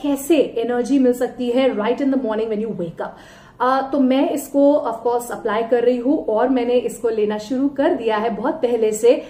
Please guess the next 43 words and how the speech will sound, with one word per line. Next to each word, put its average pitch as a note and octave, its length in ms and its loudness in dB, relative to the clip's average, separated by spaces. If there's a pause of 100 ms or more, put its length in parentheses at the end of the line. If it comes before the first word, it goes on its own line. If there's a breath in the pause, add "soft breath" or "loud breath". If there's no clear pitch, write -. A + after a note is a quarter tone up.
(180 loud breath)
and A3+ 160 -2
I'm A#3 160 -6
seeing E4+ 340 2
the E4 160 2
results, A#3 380 0 (260 loud breath)
क्योंकि F4+ 340 4
morning B3+ 360 0
में E4 60 -4
उठते D#4+ 260 -4
ही E4+ 60 4
मुझे B3+ 320 0
भी D#4+ 80 2
ऐसा D4+ 180 0
लगता C4 240 0
था C#4+ 100 -2
थोड़ा C#4 200 -2
lethargic, A3 720 -2 (260 loud breath)
but B3 140 2 (160)
अभी D#4+ 240 6 (260)
things - 380 -8
are C#4+ 140 -4
better। - 560 -10
तो C#4+ 80 4
चलो D4+ 300 2 (280 loud breath)
आपके C#4 240 2
साथ F4 140 0
share C4+ 280 0
करती C4+ 240 0
हूँ C#4+ 80 -2
कि E4 400 -4
क्या B3+ 180 2
है C4 400 -4
जिसके G#3+ 280 -2
बारे F#3 280 -4
में G3+ 260 -10
मैं A#3+ 140 -6
बताने F3 320 -10
जा G3 160 -8
रही G3+ 140 -6
हूँ। A#3+ 220 -2 (640 loud breath)
So C#4 260 6 (360)
it's D#4+ 200 2
actually, B3+ 720 -2